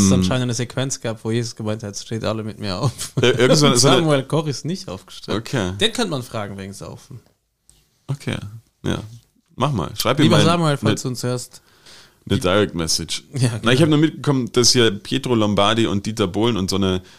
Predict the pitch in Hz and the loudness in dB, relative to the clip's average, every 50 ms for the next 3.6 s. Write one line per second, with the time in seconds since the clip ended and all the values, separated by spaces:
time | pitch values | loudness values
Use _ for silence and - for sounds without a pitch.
0 | _ _ _ - - - 92 92 87 - - 90 110 110 110 104 - 107 - - | _ _ _ -8 -4 -2 -2 -2 -2 -2 -2 0 0 0 0 0 0 -2 -2 -2
1 | 113 110 110 - - - - _ _ - - - 95 98 98 92 101 98 98 95 | -2 -2 -4 -4 -8 -18 -20 _ _ -12 -4 0 2 2 2 2 2 4 4 2
2 | 92 107 - - 113 107 107 101 - - _ _ _ _ _ _ _ _ _ - | 2 -2 -2 -2 -2 -2 -2 -2 -8 -16 _ _ _ _ _ _ _ _ _ -4
3 | 87 87 82 85 85 82 82 82 76 60 55 | -2 0 2 2 2 2 0 0 0 -2 -4